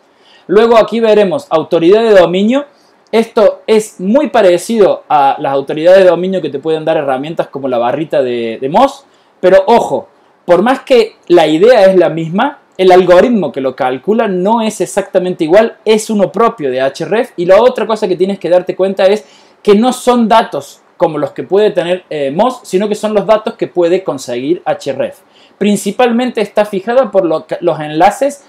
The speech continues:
la autoridad de los enlaces y la calidad de los enlaces que te aportan. Esta autori-, esta autoridad ya no va, eh, a millones como tenemos aquí el H ref rank y la más chiquita es más potente, sino que va del uno al cien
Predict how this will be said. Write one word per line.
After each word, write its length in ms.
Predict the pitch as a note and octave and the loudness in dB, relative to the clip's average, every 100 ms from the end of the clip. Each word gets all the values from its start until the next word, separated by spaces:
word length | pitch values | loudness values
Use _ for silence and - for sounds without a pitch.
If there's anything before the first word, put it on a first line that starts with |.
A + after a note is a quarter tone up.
| - | -2
la 120 | D#3+ | -2
autoridad 460 | C#3 D3 C#3 F3 | -2 -6 -2 0
de 80 | A#3 | 2
los 180 | G#3+ G3 | 0 -2
enlaces 480 | F3 E3+ G3 A3+ G#3+ | -4 0 0 -2 -6
y 60 | |
la 120 | E3+ C#3+ | -4 -2
calidad 380 | D3 C3+ D#3 | -4 -2 2
de 80 | F#3+ | 4
los 180 | F3 D#3+ | 2 -2
enlaces 360 | C#3 D3 D3 D#3 | -8 -8 -10 -12
que 100 | C3 | -10
te 140 | C3 | -8
aportan. 460 | B2 B2+ G#2 G2 F#2+ _ _ - | -8 -8 -12 -16 -20 _ _ -4
Esta 240 | G#3 G#3 A3 | -2 2 0
autori-, 420 | G3+ F#3 E3 E3+ | 2 0 0 0
esta 240 | G3+ G#3 G#3 | 0 0 0
autoridad 560 | F#3 E3+ D#3 F#3+ A3 - - | 0 -2 2 2 2 -4 -2
ya 140 | F#3 | 0
no 140 | G#3 | 2
va, 320 | G3 G#3 - - _ - | 4 2 2 -10 _ -4
eh, 200 | E3+ D#3 | -4 -2
a 120 | E3 | -2
millones 640 | D#3 D#3 D#3 G#3+ F#3+ C#3 - | -2 -4 0 2 2 -2 -10
como 340 | - C3 C3 | -8 -6 -6
tenemos 380 | C3 D3 E3 E3 | -8 -8 -6 -4
aquí 240 | C#3+ - | -4 -2
el 80 | E3 | -2
H 220 | D3+ D3 | -2 -2
ref 220 | D3 D#3 D3+ | -6 -4 0
rank 240 | D#3+ C3+ | 0 -2
y 80 | D3+ | -4
la 140 | C#3+ | -4
más 160 | C#3 C#3+ | -2 -4
chiquita 420 | - F#3 G#3 E3+ | -6 -6 -4 -2
es 100 | C#3 | -2
más 180 | D3 E3+ | -4 -6
potente, 440 | - G3 G#3+ A3 | -2 0 0 -4
sino 340 | A#3+ - F3+ F#3+ | -6 -6 -4 -2
que 120 | F#3+ | 2
va 180 | F#3 D3+ | 2 2
del 180 | C#3 F#3+ | 0 0
uno 180 | A#3+ | 0
al 100 | G3 | -2
cien 340 | D#3 F#3+ A#3 | -2 -2 -2